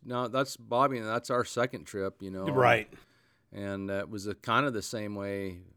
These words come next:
Speaker 1: Well, it was the same way, except for the last morning when we went on that
Speaker 2: Well,
Speaker 1: previous
Speaker 2: but
Speaker 1: trip.
Speaker 2: still, even, even the, the first day, I mean, we, we caught way more
Speaker 1: More
Speaker 2: fish than
Speaker 1: fish,
Speaker 2: that.
Speaker 1: yeah.
Speaker 2: I mean, it, it, and the fish were quality fish.
Speaker 1: Yeah.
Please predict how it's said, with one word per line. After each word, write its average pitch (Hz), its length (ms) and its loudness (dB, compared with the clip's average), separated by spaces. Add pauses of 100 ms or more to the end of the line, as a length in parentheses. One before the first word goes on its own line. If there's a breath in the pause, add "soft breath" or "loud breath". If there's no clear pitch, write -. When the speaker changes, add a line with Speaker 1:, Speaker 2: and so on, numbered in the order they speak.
(200)
Speaker 1:
Well, 101 140 -2
it 104 80 -4
was 135 180 2
the 98 80 -8
same 95 300 -8
way, 95 200 -6
except 131 280 -2
for 131 80 -6
the 110 120 0
last 113 340 2
morning 107 380 -4
when 101 120 -8
we 101 140 -6
went 98 240 -8
on 98 160 -6
that 87 260 -8
Speaker 2:
Well, 254 300 8
Speaker 1:
previous 175 60 0
Speaker 2:
but 185 80 4
Speaker 1:
trip. 175 120 0
Speaker 2:
still, 190 380 10
even, 139 320 6
even 131 320 6
the, 117 200 4
the 110 120 2
first 135 400 4
day, 107 340 4
I 110 80 4
mean, 110 240 0
we, 120 240 2
we 120 240 0
caught 104 300 2 (320)
way 120 280 4
more 107 200 -2
Speaker 1:
More 113 180 4
Speaker 2:
fish 104 120 0
than 98 160 2
Speaker 1:
fish, 92 100 -2
Speaker 2:
that. 101 280 2
Speaker 1:
yeah. 98 220 -4
Speaker 2:
I 101 60 -2
mean, 104 200 -2
it, 110 240 -2
it, 123 280 0
and 123 320 8
the 117 80 2
fish - 320 6
were 123 100 0
quality 110 460 8
fish. 113 260 2
Speaker 1:
Yeah. 123 120 0